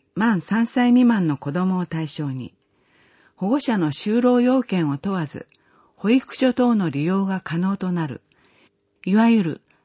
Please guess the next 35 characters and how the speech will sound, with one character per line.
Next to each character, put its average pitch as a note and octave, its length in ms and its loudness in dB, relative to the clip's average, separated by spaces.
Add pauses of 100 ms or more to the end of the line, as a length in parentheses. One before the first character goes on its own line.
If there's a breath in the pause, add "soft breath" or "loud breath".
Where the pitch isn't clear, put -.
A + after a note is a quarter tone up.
(140)
子 G3 140 0
ど A#3 140 6
も A3+ 220 4
誰 F3 300 2
で C4 100 4
も B3+ 160 6
通 B3+ 300 2
園 B3 180 4
制 A#3+ 220 0
度 E3+ 160 0
の C3 180 -4 (260)
令 C4 220 4
和 G#3+ 140 2
八 D#3 260 -4
年 B3 180 8
度 G3+ 120 2
か D#3 100 -4
ら C#3 100 -2
の B2+ 160 -4
実 C#3+ 140 -8
施 - 220 -6
に F3+ 100 0
向 E3+ 120 -2
け D#3 140 -8
た - 220 -10 (320 soft breath)
認 A#3 200 4
可 C4 180 4
条 B3+ 220 4
例 E3+ 160 0
の C3 120 -2
制 E3+ 260 -6
定 E3 220 -2
の D#3 120 -6
ほ C3 120 -12
か、 C#3 220 -12